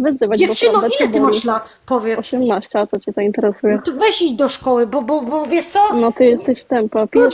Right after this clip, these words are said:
Speaker 2: da,
Speaker 1: na
Speaker 2: wiesz
Speaker 1: live'ach,
Speaker 2: co,
Speaker 1: jak
Speaker 2: masz
Speaker 1: jaki ty przykład dajesz dzieciom w ogóle? Wiesz, że
Speaker 2: Ja
Speaker 1: na dzie-, na,
Speaker 2: pierdolę, u mnie
Speaker 1: na
Speaker 2: nie ma
Speaker 1: TikToku
Speaker 2: dzieci, u mnie nie ma dzieci.
Speaker 1: No
Speaker 2: Ja
Speaker 1: skoro nie
Speaker 2: pierdolę,
Speaker 1: blokujesz,
Speaker 2: dziewczyno,
Speaker 1: ale
Speaker 2: idź, idź do szkoły, ja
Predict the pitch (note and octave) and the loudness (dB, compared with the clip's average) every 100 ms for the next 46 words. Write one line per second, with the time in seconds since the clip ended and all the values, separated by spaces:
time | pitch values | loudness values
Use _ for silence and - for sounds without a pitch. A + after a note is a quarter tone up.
0 | A4+ G#4 A4 A4+ A4 A4 B4 G4+ - - | 4 4 2 2 2 2 0 0 -4 -8
1 | _ _ _ _ _ - A3+ C4 C#4+ - | _ _ _ _ _ -6 -4 0 -2 -4
2 | - - C4+ A#3 G#3 G#3 A3 - G#3+ - | -8 -4 0 0 2 2 2 0 -6 -4
3 | G#3 G3+ G3+ G#3 G3+ G#3 - A3+ C#4+ C4 | -4 0 2 2 2 -2 -2 0 2 2
4 | B3 A#3+ G#3+ A#3+ E4 A#3+ A#3 D4+ C#4 B3 | 2 4 2 2 2 2 4 4 2 0
5 | A3 - F4 F4+ G#4+ G4 G4 E4+ B3 B3+ | -4 -2 0 2 2 2 2 2 2 0
6 | B3 A3+ G3+ - E4+ F#4 G4 F#4 F4 D#4+ | 0 -6 -10 -4 0 2 2 2 2 2
7 | C4+ - A3+ - - - - G#3+ A3+ E4+ | -2 -6 -10 -12 -20 -20 -14 -4 0 2
8 | E4+ A#3+ B3 B3+ A3 A#3+ D#4 D4 B3+ D4+ | 4 2 4 4 4 4 4 4 2 2
9 | - - G4+ F#4 A#3 F#4+ G#4 F4+ - F#4+ | -2 0 0 2 0 2 2 2 -2 -2
10 | F4 F4+ F4 - E4+ C#4 C4+ D#4+ E4 D4+ | 0 2 0 0 0 2 2 2 2 2